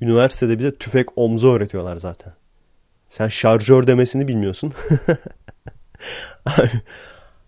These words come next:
Atarlı olmayacak diyorduk değil mi? <laughs> Podcast'ler atarlı olmayacak diyorduk. Ulan nasıl ata-, gene atarlı oluyor ya. Kusura bakmayın arkadaşlar. Light olacak diyoruz. Hep böyle atarlı oluyor gene. Ama öyle yani. Adam ki... Ulan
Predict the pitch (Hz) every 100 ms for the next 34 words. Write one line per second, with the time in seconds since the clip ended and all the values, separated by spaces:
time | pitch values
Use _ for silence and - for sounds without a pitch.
0 | _ _ _ - 139 - 143 139 147 160
1 | 156 127 127 - - 120 117 - 170 156
2 | 139 - 113 - - - _ _ - -
3 | - - 120 - 123 113 - 120 123 135
4 | 117 110 104 110 110 127 110 104 127 -
5 | 156 123 110 107 135 135 101 110 104 113
6 | 98 90 87 90 - - 117 127 - 104
7 | 92 92 104 104 95 95 135 156 143 110
8 | 107 - 110 120 127 131 - 117 113 104
9 | 95 101 107 95 87 87 101 _ _ _
10 | - _ _ _ - 123 131 151 160 139
11 | 104 92 92 110 131 127 - - - -
12 | _ 117 135